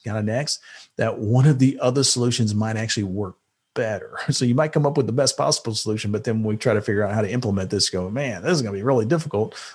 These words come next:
Let's focus on one that's a little bit easier," right? So it's okay to regroup and begin to implement another solution if the first best possible solution turns out to be a poor choice after all. So don't be afraid to take risks, though. You know, be willing to climb out,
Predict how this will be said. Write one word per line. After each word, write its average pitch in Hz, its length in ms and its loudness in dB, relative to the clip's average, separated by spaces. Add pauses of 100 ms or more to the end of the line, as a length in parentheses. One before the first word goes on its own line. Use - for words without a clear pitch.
Let's - 280 -2
focus 214 400 2
on 156 160 4
one 147 140 4
that's 139 140 2
a 139 40 2
little 131 140 4
bit 123 180 2
easier," 117 480 0
right? 107 260 -2
So - 100 2
it's 131 120 2
okay 180 280 4
to 165 60 6
regroup 127 720 6 (540)
and 117 120 4
begin 120 300 4
to 120 100 0
implement 107 420 2
another 117 280 2
solution 107 540 0
if 104 260 -4
the 98 100 -2
first - 800 -2 (460)
best 107 300 -2
possible 104 380 -2
solution 101 400 -4
turns 104 240 -4
out 98 120 -4
to - 40 -20
be 110 120 -2
a 104 40 0
poor 95 240 -6
choice 92 300 -4
after 107 240 -4
all. 101 220 -6 (420)
So 139 140 2
don't 165 180 4
be 165 100 8
afraid 156 260 6
to 151 60 8
take 147 220 4
risks, 131 340 4
though. 127 300 4
You 120 80 6
know, 120 80 4
be 123 140 4
willing 123 380 4
to 107 280 2 (360)
climb 123 300 2
out, 117 300 4